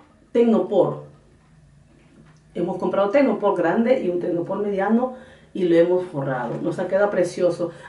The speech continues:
Algo sencillo este video tutorial, algo práctico, que quise compartir con ustedes. Les comento que esta torta, si ven ustedes el nombre que tiene ahí, ¿cierto?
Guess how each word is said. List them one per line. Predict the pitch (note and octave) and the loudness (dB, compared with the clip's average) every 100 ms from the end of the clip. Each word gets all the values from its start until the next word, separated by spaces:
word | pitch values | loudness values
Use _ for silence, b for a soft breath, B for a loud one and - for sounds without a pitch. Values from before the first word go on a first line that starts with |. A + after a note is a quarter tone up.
| - | 0
Algo | G4 F4 | 4 4
sencillo | - A3+ G3 - C4 C4 A#3 G3 | 4 4 2 2 2 4 6 4
este | F#3 F#3+ G3+ - F#3+ | 6 4 2 0 -2
video | D#3+ D3+ E3 E3 | 0 2 2 2
tutorial, | A#3 - D#3+ D#3 D#3 E3+ - B - | 0 0 0 0 -2 -2 -8 B -6
algo | F3+ E3+ C#3+ | -4 -2 -2
práctico, | D#3 - - - C4+ B B B B _ | -4 -6 -8 -2 -2 B B B B _
que | B3+ A3+ A3+ | 0 0 0
quise | B3 A3+ C4 - | 0 2 4 4
compartir | C#4+ C4+ A3 F#3 A3+ A3 | 4 4 4 2 2 4
con | A#3 G#3 | 6 4
ustedes. | E3+ - F3 F3 | 2 0 2 4
Les | A3 | 4
comento | A3 C4+ C#4+ D4 E4+ | 6 6 6 4 2
que | D4 A3+ A#3 | 4 4 4
esta | - - A#3+ A3+ | 0 0 0 2
torta, | F3+ E3+ E3+ D4+ F#4 - - - | 4 4 2 -2 -2 -6 -20 -14
si | F3 E3+ | -8 -2
ven | E3 F#3 | 0 0
ustedes | F3+ F3+ F3+ F#3 | 0 0 0 0
el | E3 | 2
nombre | E3+ E3+ C4+ | 2 2 0
que | A#3+ | 2
tiene | G3 E3+ | 2 2
ahí, | F#3 | 2
¿cierto? | A3 C4+ C#4 C#4 G4+ | 0 2 0 0 -6